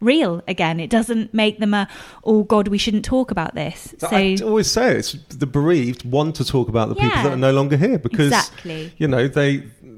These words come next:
Speaker 2: you know, you grieve because you love, and they, the special memories that they ho-, hold in their heart and their head, you know, they're, they're there for a
Speaker 1: Yeah.
Speaker 2: reason, and that's to talk about them, isn't it? You know.
Speaker 1: Totally. And that,
Speaker 2: Um,
Speaker 1: on
Speaker 2: yeah.
Speaker 1: that, you grieve in love.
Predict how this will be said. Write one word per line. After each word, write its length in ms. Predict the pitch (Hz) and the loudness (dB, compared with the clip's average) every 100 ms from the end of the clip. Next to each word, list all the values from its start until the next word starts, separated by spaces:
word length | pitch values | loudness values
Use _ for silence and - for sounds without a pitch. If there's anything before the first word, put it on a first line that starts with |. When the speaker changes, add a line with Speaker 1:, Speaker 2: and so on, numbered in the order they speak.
| 117 | -10
Speaker 2:
you 80 | 170 | -4
know, 100 | 147 | 0
you 200 | 127 151 | 0 0
grieve 360 | 143 165 160 - | 2 2 2 -4
because 300 | - 139 127 | -4 -4 -2
you 80 | |
love, 340 | 117 104 95 - | 0 0 0 -4
and 340 | 120 120 113 - - 180 151 _ | -4 -4 -4 -6 -8 -20 -20 _
they, 140 | 135 131 - 127 | -2 -2 -8 -8
the 80 | 135 | -8
special 340 | - 160 - | -2 -2 0
memories 360 | 139 135 123 120 | 0 2 0 0
that 100 | 120 | 0
they 160 | 110 110 | 0 2
ho-, 260 | 117 113 | 2 0
hold 320 | 110 117 120 | 0 -2 -2
in 80 | 110 | -2
their 160 | 107 101 | -2 0
heart 280 | 127 139 107 | 0 -2 -4
and 120 | 104 | -4
their 100 | 101 | -2
head, 320 | 117 107 - | 0 -2 -4
you 80 | 113 | -4
know, 160 | 98 87 | -2 -2
they're, 260 | 95 98 | -2 -2
they're 220 | 95 101 98 | -2 -2 0
there 240 | 110 104 | 0 -2
for 180 | - 101 | -2 -2
a 60 | |
Speaker 1:
Yeah. 80 | 95 | 0
Speaker 2:
reason, 340 | 104 98 85 80 | 0 -2 -6 -6
and 160 | 92 | -4
that's 160 | 95 - | -6 -8
to 100 | - | -10
talk 240 | - 139 | -6 -6
about 240 | - 90 85 | -4 -6 -6
them, 100 | 90 | -8
isn't 180 | 104 - | -8 -8
it? 100 | - 120 | -10 -8
You 80 | 98 | -8
know. 120 | 85 | -8
Speaker 1:
Totally. 680 | - 202 190 180 175 165 165 - | -10 -10 -10 -10 -8 -8 -10 -8
And 100 | - 208 | 0 2
that, 100 | - | 2
Speaker 2:
Um, 220 | 139 139 | -4 -6
Speaker 1:
on 200 | 247 262 | 0 4
Speaker 2:
yeah. 40 | 247 | 6
Speaker 1:
that, 300 | 208 151 - - _ _ _ _ _ - | 4 2 0 -8 _ _ _ _ _ -8
you 140 | 202 | -6
grieve 320 | 196 190 190 | -2 0 0
in 340 | 180 - 190 190 | -4 -8 -8 -4
love. 180 | 175 | -4